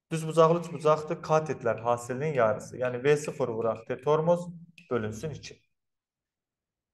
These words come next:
Yenə qeyd edirəm, tormoz müddətində avtomobil yavaşcan hərəkət edir. Çünki yalnız sürtünmə təsir edir.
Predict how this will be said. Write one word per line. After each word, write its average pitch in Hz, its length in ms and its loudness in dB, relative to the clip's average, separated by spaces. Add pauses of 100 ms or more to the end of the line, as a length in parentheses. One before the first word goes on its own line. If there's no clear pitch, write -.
(640)
Yenə 139 240 4
qeyd 127 220 2
edirəm, 156 320 2 (500)
tormoz 156 480 6
müddətində 117 480 -2
avtomobil 123 560 0
yavaşcan 113 480 2
hərəkət 135 380 0
edir. 147 180 -6
Çünki 139 300 -4
yalnız 120 480 6
sürtünmə 113 480 -2
təsir 131 400 2
edir. 156 160 -4